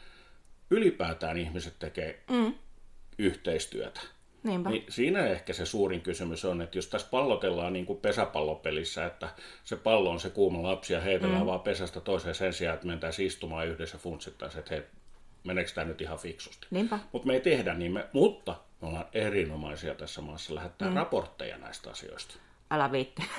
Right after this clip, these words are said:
Speaker 1: <laughs> Siinä me ollaan varmaan maailman mestareita, että kyllä niitä rapsoja
Speaker 2: Mm.
Speaker 1: tulee puolelta ja toiselta ja luetes, mutta se, että sais kaikki saman pöydän ääreen, niin se
Speaker 2: Mm.
Speaker 1: on niinku mahdotonta.
Speaker 2: Kyllä, kyllä. Ja sit niinku jotenkin se, että,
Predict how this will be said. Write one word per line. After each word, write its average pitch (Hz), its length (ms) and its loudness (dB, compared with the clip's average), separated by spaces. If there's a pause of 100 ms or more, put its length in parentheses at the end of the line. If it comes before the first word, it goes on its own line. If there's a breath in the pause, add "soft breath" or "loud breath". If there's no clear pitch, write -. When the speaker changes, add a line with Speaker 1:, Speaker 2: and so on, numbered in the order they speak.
(140)
Speaker 1:
<laughs> - 1200 4
Siinä 156 260 10
me 139 120 6
ollaan 131 300 10
varmaan 131 360 10
maailman 123 340 6
mestareita, 92 640 4
että 90 120 -2
kyllä 101 180 2
niitä 113 220 0
rapsoja 120 480 2
Speaker 2:
Mm. 92 60 2
Speaker 1:
tulee 92 220 6
puolelta 95 480 4
ja 90 100 2
toiselta 90 480 2
ja 85 140 2
luetes, 90 400 2
mutta - 200 -6 (320 loud breath)
se, 120 160 2
että 110 180 2
sais 95 260 0
kaikki 107 320 0
saman 110 300 2
pöydän 82 300 -2
ääreen, 85 360 -2
niin 85 100 -4
se 87 240 0
Speaker 2:
Mm. 85 60 0
Speaker 1:
on 85 80 -4
niinku 80 180 -8
mahdotonta. - 580 -10 (320)
Speaker 2:
Kyllä, 294 220 0
kyllä. 190 280 4
Ja 196 100 4
sit 240 200 -2
niinku 214 160 4
jotenkin 196 380 4
se, 185 200 0
että, 180 300 0